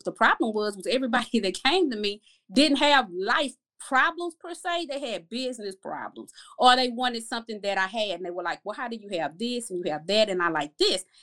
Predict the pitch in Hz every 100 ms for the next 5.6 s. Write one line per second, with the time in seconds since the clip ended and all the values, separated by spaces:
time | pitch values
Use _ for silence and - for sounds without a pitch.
0 | _ 220 233 208 202 196 320 - 226 208
1 | 202 - 185 180 185 180 - 160 165 -
2 | - 233 196 190 190 202 _ _ - 214
3 | 214 214 - 233 - 220 208 196 - -
4 | 196 190 226 - 427 427 381 240 220 214
5 | 190 190 180 - 294 190